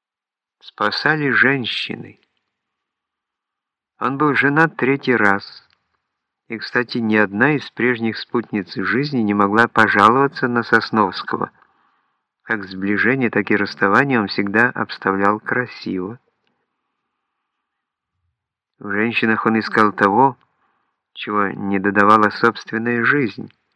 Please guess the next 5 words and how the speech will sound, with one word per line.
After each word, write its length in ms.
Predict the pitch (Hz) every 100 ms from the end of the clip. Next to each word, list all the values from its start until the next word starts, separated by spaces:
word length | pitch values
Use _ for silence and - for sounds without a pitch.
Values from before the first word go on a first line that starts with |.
| _ -
яркости, 800 | 95 98 107 107 110 - -
чувственности, 1080 | 101 - 104 101 - 101 98 - - - - _ _ _
сильных 420 | - 113 107 104
эмоциональных 720 | 104 104 - 101 101 104 104 -
проявлений. 800 | 104 101 98 92 95 92 87